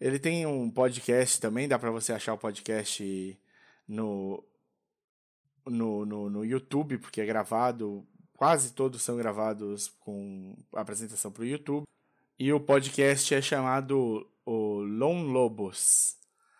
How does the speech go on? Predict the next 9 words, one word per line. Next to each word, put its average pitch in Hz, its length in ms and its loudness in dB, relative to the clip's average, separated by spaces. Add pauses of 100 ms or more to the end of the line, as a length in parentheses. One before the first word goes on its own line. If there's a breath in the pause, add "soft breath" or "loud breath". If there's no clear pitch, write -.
(340 soft breath)
É... 113 760 0 (1500)
Além 165 280 4
dele, 151 420 4
tem 147 280 0
uma 165 220 0
sequência 156 560 2
de 143 180 -4
bons 160 560 0
atores 123 800 2